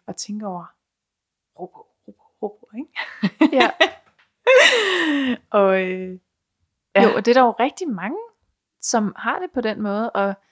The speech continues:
Speaker 1: Ja.
Speaker 2: Bastian Overgaard har jo beskæftiget sig rigtig meget med det her med stilhed, og
Speaker 1: Ja, det har han.
Speaker 2: hvor længe vi kan være i stilheden, og har også nogle
Speaker 1: Mhm.
Speaker 2: fede undersøgelser i sin bog. Jeg tror, det er en komma tre sekunder,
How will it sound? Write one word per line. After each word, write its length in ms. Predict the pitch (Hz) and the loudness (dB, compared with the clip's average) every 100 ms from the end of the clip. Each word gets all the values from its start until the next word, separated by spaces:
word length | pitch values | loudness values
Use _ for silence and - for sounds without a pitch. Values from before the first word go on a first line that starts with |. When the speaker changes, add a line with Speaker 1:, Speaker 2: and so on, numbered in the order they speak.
| - | -14
Speaker 1:
Ja. 120 | 208 208 | -4 0
Speaker 2:
Bastian 340 | 208 - 202 | 0 0 0
Overgaard 500 | 190 262 277 226 190 | 4 4 4 0 2
har 160 | 190 180 | 2 2
jo 220 | 180 180 | 2 -2
beskæftiget 540 | - - 202 - 185 | -6 -2 -2 0 -2
sig 140 | 180 185 | -2 0
rigtig 360 | 254 240 226 | 0 0 -4
meget 220 | 185 175 | -4 -4
med 100 | 185 | -4
det 100 | 180 | -4
her 120 | 185 180 | -4 -4
med 120 | 190 | -6
stilhed, 540 | - 196 190 202 196 - | -6 -6 -4 -4 -6 -4
og 180 | 190 185 | -4 -4
Speaker 1:
Ja, 160 | 190 185 | -4 -6
det 60 | 202 | -12
har 100 | 202 | -18
han. 40 | 180 | -12
Speaker 2:
hvor 140 | 214 214 | -4 -2
længe 340 | 190 196 214 | -2 -4 -4
vi 80 | 208 | -6
kan 160 | 196 196 | -8 -6
være 160 | 190 | -6
i 40 | 196 | -6
stilheden, 600 | - 190 190 196 190 190 | -8 -10 -10 -10 -12 -12
og 60 | - | -6
har 160 | 196 - | -4 -2
også 200 | 196 214 | -4 -4
nogle 140 | 208 | -4
Speaker 1:
Mhm. 60 | 196 | -4
Speaker 2:
fede 280 | 220 214 247 | -4 -2 -2
undersøgelser 560 | 190 196 214 208 202 196 | -2 -4 -6 -8 -8 -10
i 40 | |
sin 220 | 190 208 - | -10 -12 -10
bog. 320 | 202 185 - _ _ _ _ _ | -8 -8 -10 _ _ _ _ _
Jeg 80 | 214 | -12
tror, 160 | - 202 | -6 -6
det 80 | |
er 100 | - | -4
en 120 | 226 - | -6 -6
komma 240 | 240 214 | -6 -6
tre 360 | - - 233 - | -6 -8 -8 -10
sekunder, 580 | - - 220 - - | -16 -10 -10 -8 -10